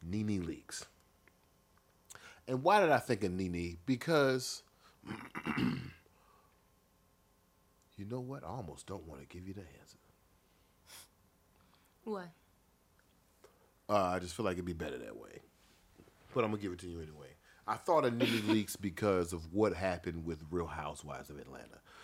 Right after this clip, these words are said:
Speaker 1: We had a conversation in the early days of Wake and Bake with BMO about is, would you consider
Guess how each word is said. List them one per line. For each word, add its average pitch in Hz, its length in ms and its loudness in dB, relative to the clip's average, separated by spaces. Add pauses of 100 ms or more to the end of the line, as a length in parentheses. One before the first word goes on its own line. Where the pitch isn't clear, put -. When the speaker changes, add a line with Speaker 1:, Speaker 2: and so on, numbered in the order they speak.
(260)
Speaker 1:
We 117 120 4
had 120 180 6
a 98 60 2
conversation 95 760 2
in 85 140 -2
the 82 100 -6 (100)
early 104 500 6
days 82 320 -2
of 82 80 -4
Wake 78 240 -4
and 78 100 -6
Bake 78 220 -8
with 76 120 -6
BMO 73 380 -8
about 73 580 -8 (720)
is, 117 640 8 (1300)
would 101 380 4
you 113 180 6
consider 95 960 6